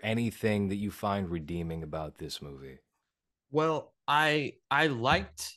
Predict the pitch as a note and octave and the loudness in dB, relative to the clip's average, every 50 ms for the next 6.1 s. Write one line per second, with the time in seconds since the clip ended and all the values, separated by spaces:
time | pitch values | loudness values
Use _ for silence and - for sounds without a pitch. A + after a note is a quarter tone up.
0 | _ - C3+ C#3+ C#3+ C#3 C3+ B2+ C3+ A#2+ C#3 D3+ D3+ - B2 - - D3 D3+ C#3+ | _ 0 2 4 4 4 4 2 2 2 2 2 2 0 -2 2 4 4 4 4
1 | C3 - - C#3+ B2 - - - C3 - - C3 C3 C3+ A#2+ G2 - - - - | 2 0 0 -2 -2 -4 -6 -10 -8 -4 0 2 4 4 2 2 -2 -4 -4 -4
2 | - - - _ _ _ _ _ _ _ _ _ _ - A#2+ B2 A#2+ A#2+ A#2+ A2+ | -4 -4 -8 _ _ _ _ _ _ _ _ _ _ -2 2 2 4 4 4 2
3 | G#2+ G#2 F2 - A#2+ A2+ A2+ A2 G#2+ - - A#2 B2 B2 A#2+ A2+ G#2 G#2+ A#2 G#2+ | 0 -2 0 2 2 4 4 2 2 0 0 2 4 4 4 4 2 0 -2 -2
4 | - A#2 G2+ F#2 - - - - - _ _ - C#3+ C#3+ C#3 C#3 C3+ C3 C3 C3 | -2 -2 -2 -4 -4 -8 -14 -18 -20 _ _ 2 2 4 4 4 4 4 4 6
5 | B2+ B2+ B2+ B2+ - B2+ B2 A2 C3 C3+ C#3 C3 - - C#3+ C3+ C3 A#2+ - - | 6 4 4 2 2 0 2 2 2 2 0 0 -2 0 0 0 0 0 -4 -8
6 | - | -14